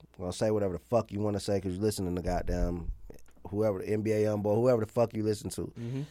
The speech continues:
Speaker 1: So you just kinda, like, follow popular opinion and shit. And you ain't just took the time to go back and study.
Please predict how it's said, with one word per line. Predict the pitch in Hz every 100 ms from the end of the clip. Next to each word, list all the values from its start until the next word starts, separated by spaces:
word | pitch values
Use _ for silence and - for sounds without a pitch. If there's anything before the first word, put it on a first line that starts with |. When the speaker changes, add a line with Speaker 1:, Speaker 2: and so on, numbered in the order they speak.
| -
Speaker 1:
So | - 101
you | 110
just | 110 101
kinda, | 117 107
like, | 104 95
follow | - 107 101 90
popular | - 107 98 95
opinion | 87 - 110 92 85
and | 85
shit. | - - -
And | 104 143
you | 143
ain't | 135 131
just | 117 113
took | 135 117
the |
time | - 113
to | 104
go | 85 107
back | 90 107 104 -
and | 90
study. | - 113 104